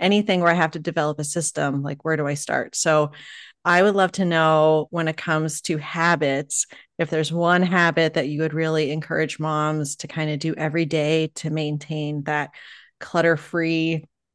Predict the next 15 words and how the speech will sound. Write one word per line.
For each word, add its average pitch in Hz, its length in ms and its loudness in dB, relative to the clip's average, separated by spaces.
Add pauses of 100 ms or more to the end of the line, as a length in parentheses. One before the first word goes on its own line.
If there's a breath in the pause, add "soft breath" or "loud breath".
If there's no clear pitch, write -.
home 185 380 6
that 170 140 6
hopefully 170 440 4
we 151 280 -2 (340 soft breath)
get 185 200 4
to 175 160 4
at - 120 0
some 196 180 4
point. 185 420 2
<laughs> 311 680 2
But 226 100 8
then 220 140 8
when 202 100 8
we 202 140 6
do, 202 520 6